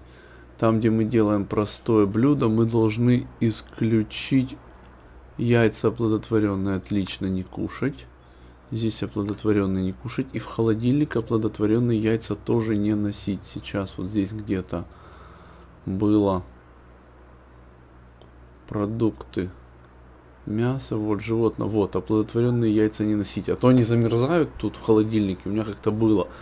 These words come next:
И толку от них никакого нету. Поэтому не должны вылупиться. Я, правда, не знаю, как,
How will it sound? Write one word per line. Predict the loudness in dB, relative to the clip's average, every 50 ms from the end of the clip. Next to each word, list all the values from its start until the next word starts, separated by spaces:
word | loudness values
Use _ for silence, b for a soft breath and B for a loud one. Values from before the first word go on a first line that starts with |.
| B B B B B B B B -12 -10
И | -8 -8
толку | -2 2 4 4 4 4 2 2 2 2
от | 2 2 2
них | 2 2 2 0 0
никакого | 0 0 0 0 -2 -4 0 2 4 4 6 4
нету. | 4 4 4 4 4 2 0 -2 -6 -12 -14 B B B B B B B B B B B B -2 0
Поэтому | 2 2 4 4 4 6 6
не | 6 6 4
должны | 4 4 4 4 6 4 4
вылупиться. | 4 6 6 6 6 6 4 0 -4 -6 -4 -2 -2
Я, | -2 -2
правда, | -2 -4 -4 -2 -2 0
не | 0 0
знаю, | 0 0 2 2 2 2 0 -2
как, | -2 -2 -2 -2 -2 -6 -12 -16